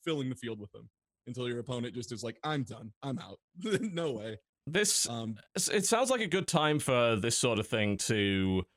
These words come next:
Speaker 2: really push and try to get a bit of the market share, because Hearthstone, my understanding of it, bear in mind, I haven't, I've now not played Hearthstone probably in about six months. I've been clean for that long. And this is from someone that played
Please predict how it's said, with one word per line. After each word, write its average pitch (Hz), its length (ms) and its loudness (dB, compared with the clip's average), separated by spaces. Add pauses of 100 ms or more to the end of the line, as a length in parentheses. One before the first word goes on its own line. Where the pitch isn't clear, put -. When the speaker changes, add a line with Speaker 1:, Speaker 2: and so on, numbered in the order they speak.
(760)
Speaker 2:
really 131 520 6
push - 340 2
and 117 100 4
try 120 220 6
to 113 180 4
get 117 200 4
a - 20 6
bit 113 120 2
of 110 40 2
the 110 60 2
market 110 280 4
share, 147 300 4
because 117 500 2
Hearthstone, 151 760 4 (480)
my 139 180 6
understanding 151 460 4
of 113 120 6
it, 113 140 2
bear 156 160 6
in 151 60 4
mind, 127 180 6
I 143 120 6
haven't, 147 240 0 (100)
I've 147 240 4
now 151 240 4
not 135 220 4
played 127 240 4
Hearthstone 117 360 2
probably 117 180 2
in 113 60 4
about 104 200 2
six - 200 0
months. 101 220 2
I've 101 80 0
been 104 140 0
clean 123 280 2
for 113 120 -2
that 107 180 4
long. 87 420 2
And 104 280 2
this 117 240 0
is 120 100 0
from 131 140 0
someone 120 240 2
that 110 80 2
played 113 340 2